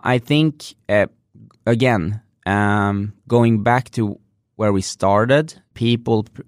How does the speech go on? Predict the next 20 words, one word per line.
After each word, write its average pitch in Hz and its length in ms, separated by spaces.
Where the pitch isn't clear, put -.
consumers 120 560
prefer 101 640
peer-to-peer 95 920
rather 92 280
than 87 400
brand-to-peer. 78 680
That's 104 200
for 98 180
sure. - 440
I 104 80
mean, 110 220
as 110 200
marketers, 113 720
we 98 320
should 101 220
have 92 240
this 92 200
in 90 140
mind 80 520
when, 87 540